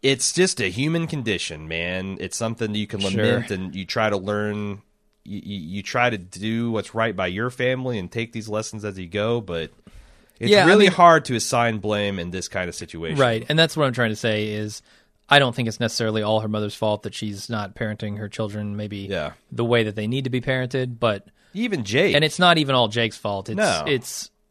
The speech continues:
Speaker 2: some kind of horrible stew that they've created together.
Speaker 1: It does take an extraordinary act of bravery to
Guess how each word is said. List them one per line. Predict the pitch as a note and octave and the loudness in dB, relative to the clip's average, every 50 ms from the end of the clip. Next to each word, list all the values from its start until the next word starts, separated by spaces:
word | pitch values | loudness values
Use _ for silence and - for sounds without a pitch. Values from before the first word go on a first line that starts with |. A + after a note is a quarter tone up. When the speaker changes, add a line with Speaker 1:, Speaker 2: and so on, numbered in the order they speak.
| _ _ _ - | _ _ _ -6
Speaker 2:
some | - - F3 F3 E3+ | 0 2 2 2 2
kind | D3+ D#3+ D3+ D3 C3 | 2 0 2 2 0
of | A#2+ A2+ B2 | -2 -4 -6
horrible | - - C3+ B2+ B2 A#2 G#2 G#2+ | -2 0 2 2 2 2 0 -4
stew | - - - - A#2+ A2+ G#2 | -8 -8 -4 -2 -2 -2 -2
that | G#2 G2+ | -4 -6
they've | - G#2 G2+ G2 | -6 -6 -6 -8
created | - - A2+ G#2 G2 G2 F#2+ F#2+ F#2 | -8 -8 -8 -6 -6 -6 -8 -10 -10
together. | - F#2+ F#2+ F#2+ F#2 F#2+ F#2+ F#2+ - _ - | -12 -12 -10 -10 -10 -10 -12 -14 -12 _ -2
Speaker 1:
It | B2+ C3+ B2+ B2 | -2 0 0 2
does | D3 D3 D#3 D#3 D3 | 4 4 4 4 2
take | - - C#3 C3 - | -2 -2 -2 -2 -2
an | B2 A2+ | -4 -6
extraordinary | G#2 - - - B2 A#2+ A2+ G#2+ A2 G#2+ G#2 G2 | -6 -6 -6 -4 -2 -2 -2 0 0 -2 0 0
act | F2 F#2+ F#2+ F#2 - F#2+ | 0 0 0 -2 -4 -8
of | D#2+ | -10
bravery | D#2 F#2 G2 F#2+ F#2+ F2 F2 F2 F2 E2+ | -6 -4 -2 -2 -2 -4 -6 -8 -10 -10
to | - - - F2+ E2+ E2 D#2+ D#2+ D#2+ D#2 | -10 -10 -10 -10 -8 -8 -8 -8 -10 -10